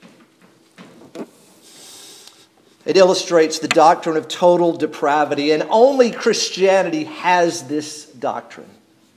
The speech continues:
Christianity is very extreme. It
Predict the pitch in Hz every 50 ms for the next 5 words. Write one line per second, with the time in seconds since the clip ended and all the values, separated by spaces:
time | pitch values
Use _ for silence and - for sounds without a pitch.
0 | _ _ _ _ _ _ _ _ _ _ _ _ _ _ _ _ _ _ _ _
1 | _ _ _ _ _ _ _ _ _ _ _ - - - 254 - - - 208 208
2 | 226 214 180 170 165 143 127 139 175 185 185 175 160 - - 113 - - - -
3 | - 156 151 147 139 123 107 95 - 85